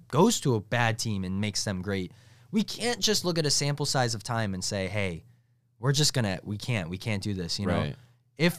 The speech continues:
Speaker 1: if next year is that bad, then the sample's growing. You
Speaker 2: Yeah.
Speaker 1: know what I mean?
Speaker 2: Right.
Speaker 1: Then you're kinda in a pickle.
Speaker 2: That's the risk is, is Belichick in a good enough position, you know, to, to take that ri-, so I almost think, like, he's gotta make that big swing for a
Speaker 1: Yeah.
Speaker 2: veteran quarterback.
Speaker 1: And that's why it makes sense in my mind. When you're
Speaker 2: Yeah.
Speaker 1: looking at this and you're like,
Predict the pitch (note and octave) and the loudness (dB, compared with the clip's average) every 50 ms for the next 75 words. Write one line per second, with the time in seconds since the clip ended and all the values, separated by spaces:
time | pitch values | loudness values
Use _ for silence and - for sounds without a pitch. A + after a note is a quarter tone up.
0 | - - - - - - - D#3 E3 F3 - - - F#3 G3 G#3 G3+ F3+ - D3+ | -6 0 2 2 2 4 4 4 4 6 6 6 6 6 6 6 6 6 6 6
1 | D3+ D3 C3+ C#3 C3+ C3 C#3 D3+ E3 E3+ F3+ - - - _ _ _ - D#3+ F3 | 6 8 6 6 8 8 8 6 4 2 -2 -8 -14 -20 _ _ _ 4 6 6
2 | F3+ F3 D#3 - - - _ _ - - C#3 - - D#3+ E3+ E3+ D#3+ D3 C3+ B2 | 8 6 4 2 -2 -12 _ _ -2 0 2 4 4 6 4 4 4 2 0 0
3 | - - - - C3+ C3+ A#2+ G2 D2 C2 - - D#2+ D2+ C#2+ C#2 A#2 A#2+ B2 B2+ | 0 -4 0 2 4 6 6 4 2 -6 -12 -12 -8 -6 -2 0 2 2 2 2
4 | A#2+ A#2+ B2 B2 B2 B2+ B2+ C3+ C3 - - - C#3 C3+ C3 C3 C3 C3 - - | 2 2 2 2 2 2 2 0 -2 -4 -8 -12 -10 -10 -10 -8 -10 -10 -12 -10
5 | - A2 C#3+ D#3 E3+ D#3+ D3+ C#3+ - D3+ C#3 C3 B2+ A#2+ A#2+ A#2+ A2+ G#2+ G2 - | -2 2 4 6 8 8 6 6 4 4 4 4 4 4 4 4 2 0 0 0
6 | C3+ C3 A#2 - F#2 A#2+ B2+ B2+ - - - D3+ C3 A#2 A2+ C3+ D3+ D#3+ D3+ - | -2 -2 0 4 4 4 4 4 2 0 2 2 2 4 4 4 4 4 2 0
7 | - - - - - A#2 A2+ G#2+ F#2+ - - A#2 A2+ F#2 G2 - - A#2+ A#2+ C3+ | -4 -6 -10 -6 -2 0 0 0 0 -2 0 0 0 0 -2 -2 0 2 2 4
8 | D3 D#3 D3+ - - D3 C3 A#2+ A#2+ - - F2 A2+ G#2+ G#2+ G2+ G2 F2+ D#2 - | 2 2 0 0 -2 0 0 -2 -2 -4 -6 -8 -6 -4 -2 -4 -4 -4 -4 -4
9 | G2+ G#2+ A#2 B2+ B2 A#2+ A2+ A#2 A#2+ - - - A#2+ A2+ G2+ G2+ C3 E3 F#3 - | -4 -2 -2 -2 -2 -2 -2 -4 -4 -6 -8 -6 -6 -4 -4 -2 -2 -2 -2 -2
10 | - - E2 D2+ C#2 C#2 C2+ B1 B1 F#2 F#2 F2+ E2 D#2+ D#2+ E2 E2+ F2 E2 - | -4 -4 -6 -6 -6 -8 -8 -10 -8 -6 -6 -4 -4 -4 -6 -6 -6 -6 -6 -8
11 | - - G#2 - - A#2+ A2 - A#2+ G#2 G2 F2+ G#2+ - - C#3+ C3 A2 G#2+ B2+ | -10 -14 -12 -8 -6 -6 -6 -4 -4 -4 -4 -4 -6 -2 -2 0 0 2 2 2
12 | C#3 D3+ D#3 D#3 D#3 C#3+ B2 - - D#3 D#3 C#3+ - G#2+ A#2 G#2+ A2+ A2+ G#2 G2 | 2 2 0 0 -2 -2 -2 -2 -4 -4 -4 -4 -4 -4 -6 -4 -4 -4 -2 2
13 | A#2+ A#2 A#2 A#2 A2+ A2 A2+ A2 - - A2 G2 E2 D#2+ D#2+ G#2+ A2 G#2+ - - | 2 2 2 2 0 -2 -4 -4 -2 -2 -4 -4 -4 -4 -2 -2 -2 -2 -4 -6
14 | - - A#2 B2+ C#3+ C#3 B2 A#2 A2+ G#2+ G#2+ G#2 F2+ F#2+ F2+ F2+ F2+ F2 F2+ F#2 | -6 -4 -4 -2 -2 -2 -2 -4 -6 -4 -2 -2 0 0 -2 -4 -4 -4 -4 -4
15 | G2+ A2 G#2+ C#3 D3 E3+ E3 B2+ F2+ D2+ C2 A1+ - - - A#2+ B2 B2+ C3 E3 | -6 -6 -6 -4 -4 -2 -2 -2 -4 -4 -8 -8 -6 -2 0 2 4 6 8 6
16 | F#3+ F#3+ - - F3+ G3 G3+ F#3+ E3 C#3+ D#3+ E3 D3 - - - D#3 C3+ G2 - | 6 6 4 4 6 6 6 6 4 4 2 2 2 2 2 2 2 0 2 0
17 | - F#2+ G2+ G2+ G2+ G#2 G#2 G2+ F#2+ F#2 F2 E2 E2 F2 F2 G2 G2 F#2 E2+ E2 | -2 -2 0 -2 0 0 0 0 -2 -2 -4 -4 -6 -4 0 4 4 4 4 4
18 | D2+ - - - - D3 C#3 B2+ B2 A#2 - B2+ A#2+ A2+ - A2 G#2+ A2 A2 A2 | 4 2 0 0 0 0 2 0 0 -2 0 -2 0 0 0 -2 -2 -2 0 0
19 | G#2+ G2+ G2 F#2+ | 0 0 -2 -2